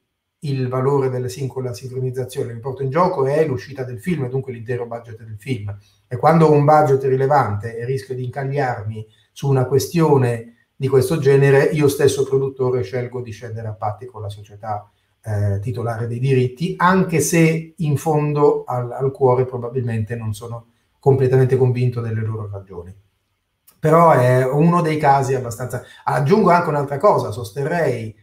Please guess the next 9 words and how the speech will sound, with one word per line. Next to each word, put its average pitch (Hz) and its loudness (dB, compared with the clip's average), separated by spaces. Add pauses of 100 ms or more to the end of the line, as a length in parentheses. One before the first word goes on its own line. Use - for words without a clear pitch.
(260)
eh, 120 -12
diciamo, 127 -2
da 127 -2
legale 156 2
del 143 0
produttore 147 -2
che 131 -4
ha 123 -4
filmato 131 -6